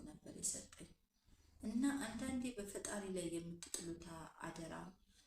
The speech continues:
ለፈጣሪ የምትሰጡት፣ እንደ ቀልድ አድርጋችሁ የምትሰጡት ነገር እሱ በእውነት ይመልሳል። እውነቴን ነው የምላችሁ።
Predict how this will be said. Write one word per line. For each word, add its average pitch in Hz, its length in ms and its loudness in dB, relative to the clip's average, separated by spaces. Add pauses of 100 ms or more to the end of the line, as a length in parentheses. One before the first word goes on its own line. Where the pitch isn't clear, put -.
(220)
ለፈጣሪ 175 500 0 (100)
የምትሰጡት፣ 170 840 6
እንደ 185 220 -2 (140)
ቀልድ 208 280 6
አድርጋችሁ 170 560 -2
የምትሰጡት 170 800 0
ነገር 220 300 -4 (680)
እሱ - 300 10 (800)
በእውነት 180 580 -2
ይመልሳል። 160 640 -2
እውነቴን 180 440 0
ነው 160 120 -8
የምላችሁ። - 520 -10